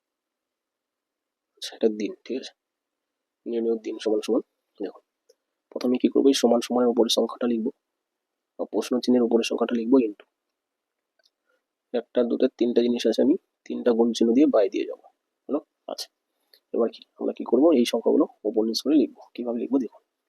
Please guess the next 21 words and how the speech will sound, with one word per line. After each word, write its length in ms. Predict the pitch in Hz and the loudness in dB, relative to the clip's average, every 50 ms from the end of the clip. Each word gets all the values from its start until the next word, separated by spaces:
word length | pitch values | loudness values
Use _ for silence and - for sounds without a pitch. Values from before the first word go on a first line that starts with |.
| _ _ _ _ _ _ _ _ _ _ _ _ _ _ - | _ _ _ _ _ _ _ _ _ _ _ _ _ _ -12
যে 160 | 226 - 110 - - _ _ _ _ _ _ _ _ _ - - | -6 -6 -6 -6 -6 _ _ _ _ _ _ _ _ _ -8 -6
এটা 120 | - - - _ | -4 -4 -4 _
কেজি 220 | - 127 123 131 123 127 | 2 2 4 4 4 4
ধরুন, 160 | 127 151 160 139 - | 4 4 4 6 6
যা 80 | 113 110 101 | 4 4 2
ধরুন, 160 | 98 - - _ _ _ _ _ _ _ _ _ _ _ _ _ _ - | 0 -8 -16 _ _ _ _ _ _ _ _ _ _ _ _ _ _ -6
যে 60 | - - - 147 | -2 2 2 2
একটি 160 | - - - - 127 | 2 0 0 4 4
কাজ 100 | - - - - | 4 4 4 0
করতে 160 | 240 - 269 262 - | 0 2 0 0 0
ষাট 140 | 233 - 117 - | 0 0 0 0
দিন 80 | 254 254 - | 0 0 2
সময় 140 | 254 254 120 120 | 2 4 4 4
লাগে, 120 | 117 117 117 120 | 2 2 2 0
নটি 200 | 120 - - 127 - | -4 -4 -2 0 0
কাজ 100 | 127 - - | 0 2 2
করতে 180 | 135 131 - - 117 117 | 0 0 0 -2 -4 -4
বেশি 120 | 110 - - | -4 -6 -6
দিন 100 | 131 131 - | -4 -2 0
টাইম 120 | 123 127 127 123 | 0 0 0 0
লাগবে, 160 | 117 - | -4 -6